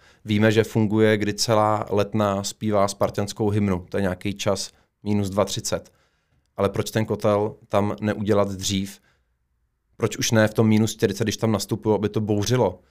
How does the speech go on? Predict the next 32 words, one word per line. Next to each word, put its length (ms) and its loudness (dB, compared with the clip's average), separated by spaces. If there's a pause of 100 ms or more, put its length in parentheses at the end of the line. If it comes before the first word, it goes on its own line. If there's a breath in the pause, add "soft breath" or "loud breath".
(560 soft breath)
Sparta 360 2
je 60 8
výjimečný 460 2
klub, 300 -4 (640)
Sparta 360 2
má 180 6
udávat 420 4
trendy 500 2 (960)
a 80 0
se 140 2
vším 220 4
respektem, 760 2 (720)
možná 460 4
v 60 4
rámci 280 4
tohohle 260 2
toho 640 2
je 180 0
ten, 420 -2
je 100 -4
ten 200 -2
support 400 -2
tribun 500 0 (360 loud breath)
i 380 2
na 100 4
druhém 300 0
břehu 640 0
v 60 -16
tom 140 -2
předzápase 540 0
významnější. 800 -4 (920)
OK, 180 -4